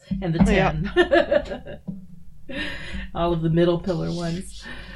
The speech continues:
Speaker 1: And the nine as well. Yeah, so we've, we've gotten, we've been on both sides of the tree with our cups.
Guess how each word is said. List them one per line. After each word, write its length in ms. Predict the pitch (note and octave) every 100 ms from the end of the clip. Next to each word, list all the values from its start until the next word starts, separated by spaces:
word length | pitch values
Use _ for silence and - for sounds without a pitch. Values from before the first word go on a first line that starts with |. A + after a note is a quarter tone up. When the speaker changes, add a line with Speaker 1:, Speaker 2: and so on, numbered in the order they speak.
| -
Speaker 1:
And 160 | D#3+ D#3
the 60 | D#3
nine 240 | D#3 D#3
as 160 | D#3+ F#3+
well. 320 | D#3 D#3+ -
Yeah, 160 | F#3 E3+
so 160 | F3
we've, 200 | F3 F3+
we've 200 | G#3+ G#3+
gotten, 300 | A#3 A#3+ A#3 A3+
we've 260 | G3+ F3+
been 160 | A3+ A3
on 160 | G#3
both 240 | F#3 A#3 B3+ - -
sides 300 | B3+ G#3+ G3+
of 80 | E3
the 100 | F#3
tree 380 | - G#3+ F3+ D#3+
with 180 | D#3+ D#3+
our 100 | D#3+
cups. 520 | E3+ D#3 - -